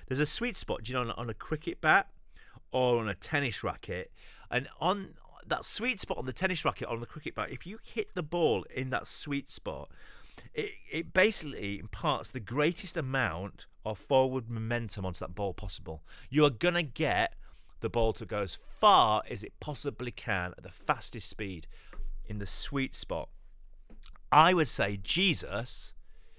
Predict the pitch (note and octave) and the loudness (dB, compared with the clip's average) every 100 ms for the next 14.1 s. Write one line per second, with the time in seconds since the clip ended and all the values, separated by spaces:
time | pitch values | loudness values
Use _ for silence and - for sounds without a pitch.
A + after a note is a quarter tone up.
0 | - - - A2 F2 G#2 - F2+ - - | -18 -20 -4 -4 -2 -4 -4 -6 -8 -10
1 | - - - - - - - - - A2+ | -10 -18 -20 -20 -18 -20 -20 -18 -4 -2
2 | A2 E3+ F#3 F3 - D3 B2 G2+ G#2 - | 4 4 4 0 4 4 4 0 -6 -6
3 | A2 A2+ C3 C3 A#2 G2+ F2+ E2+ D#2 G2+ | -6 0 4 6 6 4 0 -6 -6 -8
4 | - - D3 C#3+ C3+ - - F#2 - F2 | -10 -2 -2 0 -4 -6 -4 -4 -6 -10
5 | D#2 D2 B2 - - - - - - D3+ | -8 -10 -10 -14 -20 -20 -20 -4 4 6
6 | G3 - G#2+ F#2 - G#2+ - C3+ G#2+ G#2+ | 6 2 -6 -6 -8 -8 -2 0 0 -4
7 | G2+ G2+ F2 G#2 F#2+ - - F3+ D2+ - | -2 -2 -2 -6 -4 -4 0 0 0 -6
8 | - - - - F#2+ - C#3 G2 D2+ G2 | -14 -20 -20 -14 -8 0 0 0 -4 -6
9 | G#2+ - - - - - G#2 - - - | -8 -12 -20 -20 -20 -8 -6 -4 -4 -2
10 | G#2+ - - E2+ - - - - - - | -4 -4 -8 -10 -12 -20 -20 -20 -20 -20
11 | - - - - - - C3+ C3 B2+ - | -20 -20 -20 -20 -10 2 4 6 2 -6
12 | - - - - - - - C#3+ D3 E3 | -14 -20 -20 -20 -20 -20 -6 -4 -2 2
13 | G#3+ G3 F3+ - D3+ D3+ C3 C3+ G#2 - | 2 2 0 0 4 4 2 -2 -2 -6